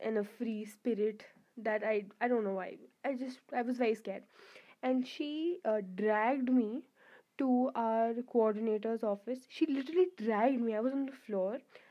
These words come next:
I was holding my notebook and she was, um, she held a notebook in her hand and she was dragging me to my co-, uh, coordinator's office. And I was just like, Please, "Kill me, kill me. Why am I not dying right now?"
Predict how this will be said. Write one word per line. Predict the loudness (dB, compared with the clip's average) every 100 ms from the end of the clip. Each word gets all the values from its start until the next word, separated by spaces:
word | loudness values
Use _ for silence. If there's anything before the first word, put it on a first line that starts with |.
| 0
I | 2
was | 4
holding | 6 6 4
my | 2
notebook | 2 2 -2 -2
and | -2
she | -2
was, | -2 -2 -2
um, | 0 0 -2 -10 _ -18 -4
she | 0
held | 0 0 0
a |
notebook | 0 0 -2 -4 -6 -8
in | -4
her | -4
hand | -4 0
and | 0 0
she | 0
was | 0
dragging | 0 0 0 2 2
me | 2 0 -6 -16 -20 -6
to | 2
my | 2 4
co-, | 4 2
uh, | 2 0 0 -2
coordinator's | 0 0 0 -2 -2 -2
office. | -2 -4 -6 -12 -12
And | -12
I |
was | -12 -14
just | -16 -14
like, | -14 -16 -20
Please, | -20 -20 -20 _
"Kill | -6 -4 -2
me, | 0 -2 -2
kill | -6 -2 0
me. | 2 2 -2 -18 -10
Why | 0 4 4
am | 4 2
I | 2
not | 2 -2 -2
dying | -2 -2 -2
right | -4 -8 -12
now?" | -16